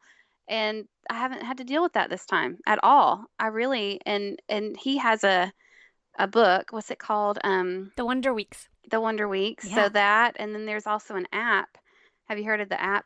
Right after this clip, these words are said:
Speaker 1: The
Speaker 2: Oh, I
Speaker 1: Wonder
Speaker 2: ha-,
Speaker 1: Weeks?
Speaker 2: absolutely. The app is fantastic 'cause it ha-, you can chart your baby by their, it's gestational. So I don't know what you
Speaker 1: Right.
Speaker 2: did <laughs> by, with the due date. <laughs> What did you put
Speaker 1: Well,
Speaker 2: in?
Speaker 1: that's the thing. I, I kinda guessed. You see, oh, that's what's so funny about this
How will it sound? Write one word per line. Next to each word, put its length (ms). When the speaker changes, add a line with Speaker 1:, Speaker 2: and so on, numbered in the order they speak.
Speaker 1:
The 80
Speaker 2:
Oh, 100
I 120
Speaker 1:
Wonder 100
Speaker 2:
ha-, 260
Speaker 1:
Weeks? 220
Speaker 2:
absolutely. 800
The 140
app 180
is 140
fantastic 460
'cause 180
it 220
ha-, 300
you 220
can 160
chart 260
your 120
baby 400
by 320
their, 360
it's 340
gestational. 840
So 140
I 100
don't 140
know 80
what 120
you 120
Speaker 1:
Right. 40
Speaker 2:
did 220
<laughs> 0
by, 180
with 220
the 100
due 220
date. 380
<laughs> 340
What 180
did 160
you 100
put 80
Speaker 1:
Well, 440
Speaker 2:
in? 100
Speaker 1:
that's 280
the 100
thing. 260
I, 440
I 260
kinda 240
guessed. 400
You 60
see, 300
oh, 100
that's 240
what's 180
so 140
funny 380
about 320
this 340